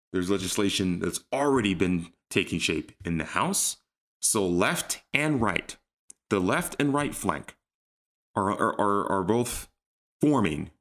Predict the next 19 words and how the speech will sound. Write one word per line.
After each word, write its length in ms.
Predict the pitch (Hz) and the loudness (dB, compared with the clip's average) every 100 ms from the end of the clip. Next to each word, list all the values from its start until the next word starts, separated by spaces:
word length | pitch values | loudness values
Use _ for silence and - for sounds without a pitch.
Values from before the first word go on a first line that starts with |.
| _ _ _ - | _ _ _ -2
for 80 | |
big 220 | 92 95 - | 0 0 0
tech. 280 | 80 - _ _ _ _ _ _ _ _ | -6 -6 _ _ _ _ _ _ _ _
And 220 | 98 92 92 | -2 2 4
they 300 | 113 127 123 | 6 4 4
have 180 | 143 | 0
sown 460 | - - 117 110 107 | 2 2 4 4 4
the 80 | 104 | 2
seeds 360 | - 98 95 | 2 2 2
of 100 | 95 | 2
their 140 | 90 95 | 2 2
own 200 | 90 87 | 2 0
destruction 480 | 85 107 101 - 92 | -2 -2 -4 -4 -2
just 100 | 90 | -2
because 420 | 92 87 78 78 | -2 -2 -2 4
you 380 | 107 104 101 - | 6 6 2 -2
have 160 | 104 92 | -4 -2
chosen 880 | - - 104 95 90 90 90 82 - | -2 0 2 2 2 2 0 -2 -8
wrong. 560 | - 80 87 - - | -6 -4 -2 -4 -8